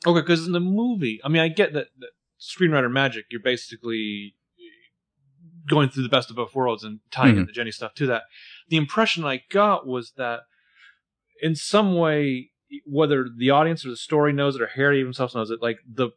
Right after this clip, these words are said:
Speaker 1: the path he has to go on in year seven is, is aware. It's, it's, it's for, it's destined. It's foreshadowed. And it's that Ginny is like, this is their brand new love. It's secret. It's hidden away.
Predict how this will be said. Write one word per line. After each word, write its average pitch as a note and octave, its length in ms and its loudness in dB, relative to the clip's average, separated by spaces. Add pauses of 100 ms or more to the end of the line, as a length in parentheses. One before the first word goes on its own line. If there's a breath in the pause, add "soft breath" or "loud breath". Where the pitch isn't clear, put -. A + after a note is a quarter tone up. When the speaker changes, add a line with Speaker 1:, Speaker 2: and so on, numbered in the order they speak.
Speaker 1:
the B2+ 120 -2
path D#3+ 360 0
he D#3+ 60 2
has C#3+ 160 2
to C3+ 80 -6
go A#2+ 160 0
on A2+ 100 -4
in G#2+ 60 -8
year G#2+ 120 -8
seven G#2+ 560 -4 (500)
is, B2 340 -4
is A2+ 340 -4
aware. A#2 280 0
It's, - 180 -14
it's, - 280 -16 (240)
it's - 280 -16
for, C3 240 -2
it's A2+ 120 -18
destined. G2 480 -2
It's - 160 -20
foreshadowed. A2 560 -6 (360 loud breath)
And C#3 120 2
it's C3+ 160 -4
that C3 320 0 (640)
Ginny F3 360 0
is C3+ 80 -6
like, C#3 180 -4
this D3 140 -4
is C#3+ 80 -8
their C3+ 120 0
brand C3 300 -2
new C3 120 -2
love. A2 220 -2
It's A2 120 -12
secret. D3 480 -2
It's A#2 140 -8
hidden C3+ 220 0
away. A2 400 -2